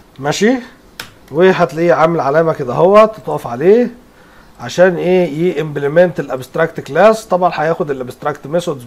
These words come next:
بتاعتنا اللي هي ديت، اللي هي ايه؟ الكالكوليت ايه؟ بونص. وهنا بقى ها نبدا نكتب الكود بتاعنا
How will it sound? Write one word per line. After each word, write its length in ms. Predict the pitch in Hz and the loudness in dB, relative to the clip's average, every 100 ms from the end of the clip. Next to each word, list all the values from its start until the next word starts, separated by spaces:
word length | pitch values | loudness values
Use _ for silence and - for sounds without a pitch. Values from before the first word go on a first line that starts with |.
| - | -6
بتاعتنا 520 | 147 160 190 208 202 - - - - | -2 -2 0 0 0 -2 -20 -20 -8
اللي 240 | - 208 190 | -2 2 6
هي 280 | 185 180 147 | 6 6 4
ديت، 420 | 160 160 156 160 | 2 2 0 -4
اللي 180 | 165 156 | -4 -2
هي 320 | 160 170 151 | 0 0 0
ايه؟ 460 | 135 151 147 147 | -2 -4 -8 -8
الكالكوليت 800 | 160 143 160 147 139 139 143 139 | -10 -4 -6 -4 -8 -6 -6 -8
ايه؟ 160 | 131 120 - - | -12 -12 -14 -6
بونص. 380 | 196 113 101 - - - - | -4 -4 -12 -20 -20 -20 -10
وهنا 340 | 151 202 269 220 | 4 6 8 8
بقى 420 | 220 220 262 311 - _ _ _ - | 8 8 8 6 -4 _ _ _ 0
ها 280 | 156 240 262 - - | 4 4 2 -12 -2
نبدا 320 | 185 247 233 | 2 4 6
نكتب 480 | 214 214 220 220 180 | 6 4 2 2 2
الكود 580 | 151 143 170 196 185 127 | -6 -8 0 2 0 -4
بتاعنا 560 | 135 190 185 185 190 | 0 4 4 4 2